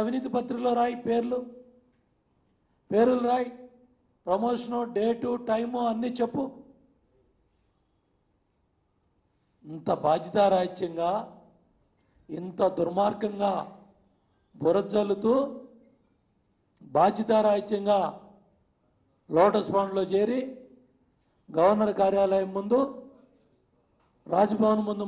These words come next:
మాట్లాడే మాటలు ఇంత దుర్మార్గంగా మాట్లాడతావా? ఇంత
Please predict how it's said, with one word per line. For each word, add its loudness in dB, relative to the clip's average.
మాట్లాడే -2
మాటలు 0
ఇంత -2
దుర్మార్గంగా 0
మాట్లాడతావా? -6
ఇంత 0